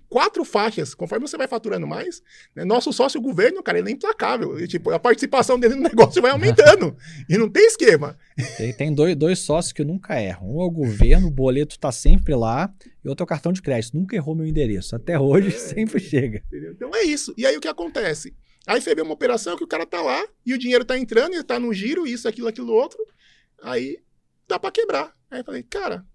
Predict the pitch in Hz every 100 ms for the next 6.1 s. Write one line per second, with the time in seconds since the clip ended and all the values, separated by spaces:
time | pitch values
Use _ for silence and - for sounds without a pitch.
0 | _ _ - - 180 180 180 160 - _
1 | _ _ 190 - 311 269 208 220 320 339
2 | 330 320 339 320 330 349 339 320 285 294
3 | 285 285 285 277 220 277 339 339 339 240
4 | 175 165 - _ 185 196 196 190 185 180
5 | 175 175 - 220 214 349 339 208 269 339
6 | -